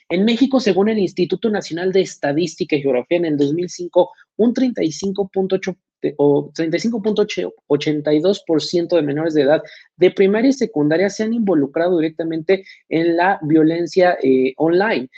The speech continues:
siendo la vía más usual el teléfono celular. En esta nueva era digital, el contacto online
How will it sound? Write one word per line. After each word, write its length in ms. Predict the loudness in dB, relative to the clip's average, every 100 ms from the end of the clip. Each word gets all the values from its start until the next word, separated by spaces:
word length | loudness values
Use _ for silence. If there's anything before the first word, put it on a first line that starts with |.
| -20
siendo 340 | _ 0 4 4
la 140 | 2
vía 240 | 2 2 0
más 360 | -2 -4 -4
usual 460 | -6 -2 2 2 2 -2
el 240 | 0 2 2
teléfono 400 | 0 0 -4 -4
celular. 420 | -2 0 0 -2 -8 -20 -20 _
En 120 | -4
esta 180 | 0 0
nueva 220 | 0 0
era 120 | -2
digital, 600 | -4 -6 -6 -4 -4 -6 -12 _
el 240 | -2 -2
contacto 600 | 0 -2 -2 -4 -8 -2 0
online 480 | 0 -2 -4 -6